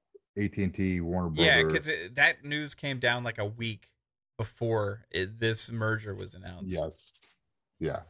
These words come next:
Speaker 1: So they probably either said, "Hey, you can stay or leave because we don't know what we're gonna do with the games and, or your studio."
Speaker 2: Yeah. Or as being the head of the studio, maybe he got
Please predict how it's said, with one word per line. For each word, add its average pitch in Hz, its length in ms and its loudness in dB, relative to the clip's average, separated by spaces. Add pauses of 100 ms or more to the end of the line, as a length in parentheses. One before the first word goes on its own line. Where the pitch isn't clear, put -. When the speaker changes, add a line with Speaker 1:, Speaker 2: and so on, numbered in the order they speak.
(360)
Speaker 1:
So 85 160 2
they 87 160 6
probably 90 420 8
either 85 240 2
said, 85 240 0
"Hey, 104 440 6 (440)
you 110 160 6
can 95 180 2
stay 107 600 6 (680)
or 92 500 8
leave 92 580 0 (140)
because 85 340 -2
we 92 140 6
don't 95 220 8
know 92 100 6
what 85 220 4
we're 87 160 0
gonna 85 180 0
do 85 160 4
with 80 220 -4
the 80 80 -2
games 80 540 0
and, 76 260 -2
or 82 300 4
your 78 200 2
studio." 73 540 2
Speaker 2:
Yeah. 73 60 -2 (400)
Or 113 200 2 (140)
as 120 320 4
being 135 260 -2
the 117 80 2
head 131 180 2
of 127 60 -6
the 113 60 -8
studio, 107 400 -4
maybe 98 240 -4
he 104 140 -12
got 67 280 -2